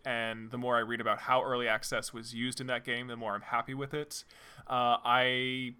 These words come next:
was, again, I played a lot of early mods, and so for me, kind of seeing games grow over time and providing feedback and seeing how the community affects a game's development, uh, while it was unofficially not part of, you know, an actual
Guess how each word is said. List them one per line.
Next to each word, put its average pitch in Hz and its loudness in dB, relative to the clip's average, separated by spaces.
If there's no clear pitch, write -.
was, 131 -2
again, 131 2
I 123 4
played 131 -4
a 127 0
lot 120 4
of 120 -4
early 123 0
mods, 127 4
and 123 -8
so 123 -2
for - -10
me, 127 -6
kind 120 -6
of 110 -6
seeing 127 -2
games 117 -4
grow 123 -2
over 117 -4
time 123 2
and 120 -8
providing 117 -2
feedback 131 4
and 107 -12
seeing 120 -8
how 120 -4
the 117 -4
community 120 -6
affects - -2
a 156 -6
game's 139 -4
development, 139 -4
uh, 123 4
while 139 4
it 143 0
was 131 -4
unofficially 143 -2
not 123 0
part 131 2
of, 123 -4
you 151 -8
know, 123 -2
an 123 -2
actual 117 -2